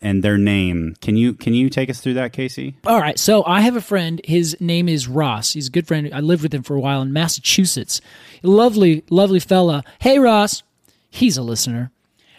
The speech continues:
Speaker 2: Uh,
Speaker 1: Thanks
Speaker 2: so
Speaker 1: for listening, Ross.
Speaker 2: Yeah, he was, he was listening specifically to the Douglas Fir and probably seventeen other shows of ours, and he noted that, in fact, uh,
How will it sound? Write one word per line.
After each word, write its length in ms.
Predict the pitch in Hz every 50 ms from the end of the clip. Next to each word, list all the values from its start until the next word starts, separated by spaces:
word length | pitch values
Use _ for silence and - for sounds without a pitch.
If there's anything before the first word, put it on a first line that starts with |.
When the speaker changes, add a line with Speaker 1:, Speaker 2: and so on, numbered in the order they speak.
| _ -
Speaker 2:
Uh, 280 | 208 208 202 202 202 202 -
Speaker 1:
Thanks 60 | 254 262
Speaker 2:
so 140 | 202 202
Speaker 1:
for 80 | - 165
listening, 320 | 170 180 - - 113 101
Ross. 300 | 92 95 98 110 127 139 233
Speaker 2:
Yeah, 360 | 190 226 262 262 - 117 113
he 200 | 165 165 208 269
was, 180 | 302 370 359 330
he 140 | 294 254
was 160 | 320 392 381 370
listening 320 | 277 190 - 156 170 170
specifically 480 | - - 185 165 - 262 277 277 - 170
to 80 | - 160
the 60 | 139
Douglas 460 | 131 120 - 190 214 196 240 220 -
Fir 460 | - - _ - 233 240 208 151 135 131
and 180 | 160 160 156
probably 380 | - 185 190 226 247 233 185 165
seventeen 720 | - - - - - - 165 180 220 226 190 185 214 214
other 440 | 202 190 190 185 170 160 156 156 165
shows 480 | 160 - - - 165 165 165 165 143 139
of 80 | 147
ours, 440 | 139 123 117 117 131 175 208 - - - - - - - - -
and 300 | 175 180 180 180 180 170
he 280 | 151 - - 214 247
noted 440 | 277 233 170 147 143 143 151 165 175 - - - _
that, 280 | 147 156 165 170 175 -
in 160 | - 180 165
fact, 640 | 151 - - - - 240 262 208 143 127 - - - - _ _ _ _ _ _ _ _ _ _ - - _ -
uh, 240 | 185 180 175 170